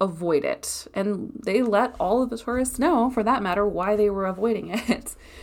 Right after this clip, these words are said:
So the rumor mill reached international levels. And even the Venetians did not like walking near it. They even said that the inscription carved there by Giovanni Dario, giving thanks to the city of Venice, was actually an anagram for the Latin phrase,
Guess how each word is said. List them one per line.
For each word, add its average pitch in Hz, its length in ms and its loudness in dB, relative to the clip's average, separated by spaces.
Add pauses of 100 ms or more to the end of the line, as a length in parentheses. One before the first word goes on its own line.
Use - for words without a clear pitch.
(140)
So 202 240 4
the 196 120 2
rumor 208 280 4
mill 185 460 0
reached 190 340 -6
international 185 640 -6
levels. - 460 -8 (480)
And 262 100 0
even 427 280 4
the 370 80 6
Venetians 202 560 0
did 190 140 -2
not 180 280 0
like 170 340 -6
walking - 380 -4
near 175 200 -8
it. - 300 -10 (220)
They 233 140 4
even 302 340 4
said 214 340 2
that 196 240 -2
the 190 120 -6
inscription 190 680 -4
carved 185 360 -2
there 240 200 4
by 185 320 0
Giovanni 220 580 0
Dario, 185 540 -6 (420)
giving 262 340 4
thanks 233 520 -2
to 226 120 0
the 214 120 4
city 202 300 -2
of 180 120 -6
Venice, 254 480 2 (360)
was 226 100 0
actually 370 420 0
an 277 180 2
anagram 185 760 0
for - 160 -2
the 208 100 4
Latin 202 320 2
phrase, 190 460 -4